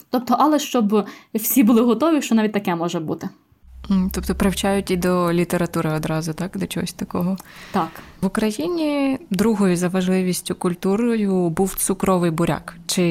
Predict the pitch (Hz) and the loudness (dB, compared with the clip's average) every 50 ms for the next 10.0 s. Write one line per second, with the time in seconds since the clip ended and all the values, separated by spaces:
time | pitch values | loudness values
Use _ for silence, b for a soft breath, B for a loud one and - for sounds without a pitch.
0 | 170 165 160 185 196 185 190 185 170 170 - 170 - - 175 170 160 160 156 147 | 2 2 2 2 2 2 2 2 0 0 -2 -2 0 2 2 2 2 2 2 0
1 | 156 156 151 160 170 185 180 175 165 160 151 - - 175 185 - - 170 151 151 | 0 0 2 2 2 4 4 4 4 2 2 2 0 0 0 0 0 0 0 -2
2 | 147 - 165 147 147 147 - - 160 143 143 160 160 160 - - - 226 226 233 | -2 -2 -2 -2 -2 -2 -2 0 0 0 0 -2 -2 -4 -4 -2 0 2 4 4
3 | 220 208 202 302 320 320 302 302 285 294 269 311 370 403 415 403 392 - - - | 4 4 4 4 4 4 4 2 2 2 2 2 2 2 2 0 0 -2 -2 0
4 | 302 302 269 220 208 262 302 320 302 302 - - 240 247 247 240 233 - 220 220 | 2 2 4 4 6 6 6 6 4 2 0 -2 -2 -2 -2 -2 -2 -2 -2 -2
5 | - 208 208 - - 208 202 208 214 220 214 208 208 208 208 - 220 202 - 208 | -2 -4 -4 -2 -2 -2 -2 0 0 0 2 2 0 0 0 -2 -2 0 2 2
6 | 190 165 156 - - 180 175 - - 208 202 202 190 185 185 185 190 - 226 226 | 2 2 -2 -6 -8 -8 -8 -6 -4 -4 -2 0 0 0 0 0 -2 -4 -6 -4
7 | - 349 440 494 415 269 208 202 190 - - 240 269 285 269 226 208 - 190 175 | 0 2 2 4 4 4 2 2 0 0 0 2 4 4 4 4 2 0 -2 -2
8 | 175 180 185 202 208 202 196 196 - - - - 185 175 - - - 196 - - | 0 0 0 2 2 2 0 0 -4 -4 -2 -2 -2 -2 -2 -4 -8 -8 -4 0
9 | 202 202 196 185 175 180 - 190 185 - - - 190 180 156 143 151 185 285 | 0 2 2 0 -2 -2 -2 -4 -4 -4 -4 -4 -2 -2 -2 -4 -4 -4 -6